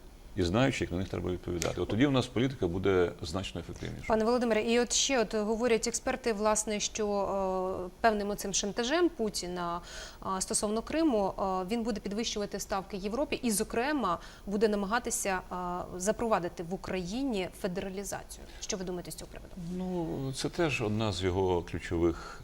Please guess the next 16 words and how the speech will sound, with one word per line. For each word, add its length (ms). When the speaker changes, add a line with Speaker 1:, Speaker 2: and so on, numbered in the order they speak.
Speaker 1:
задач. 420
Бачите, 320
е, 680
для 520
Путіна 600
успішна, 920
е, 580
Україна — 600
це, 580
е, 340
справді 420
загроза. 520
Тому 180
що, 540
е, 80
це 280